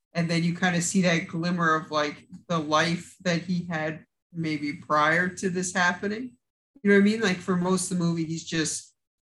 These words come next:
um, second in command of, of that barracks or whatever. And then he's first, so he's extra hard on people. And you just think, you know, he's just, like, this is all he is.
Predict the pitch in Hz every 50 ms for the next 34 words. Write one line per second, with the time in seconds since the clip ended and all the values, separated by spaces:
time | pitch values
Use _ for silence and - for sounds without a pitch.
0 | _ _ _ - - 151 143 139 139 139 135 139 135 127 - - - - - 180
1 | - - 190 165 147 135 - - 175 170 - - 170 170 165 165 165 160 156 165
2 | 156 151 160 - - 170 160 156 165 160 151 147 - - - 165 160 156 165 165
3 | 160 - - - - - - - 151 156 151 160 151 156 160 156 151 151 147 151
4 | 151 147 156 156 156 156 160 - - - - 196 190 190 180 175 - - 156 143
5 | 139 - - 170 170 170 175 - - 170 160 160 160 160 156 160 156 156 160 165
6 | 165 156 156 160 156 156 160 156 151 151 151 156 156 160 - - 156 156 147 143
7 | - _ _ _ _ _ _ _ _ _ _ - - 165 151 143 139 147 151 147
8 | - 160 160 - - - - - - _ _ _ _ _ _ _ - 175 170 170
9 | - 196 175 175 190 170 165 143 160 160 165 170 165 - 180 165 151 156 156 165
10 | 180 196 240 240 - - - -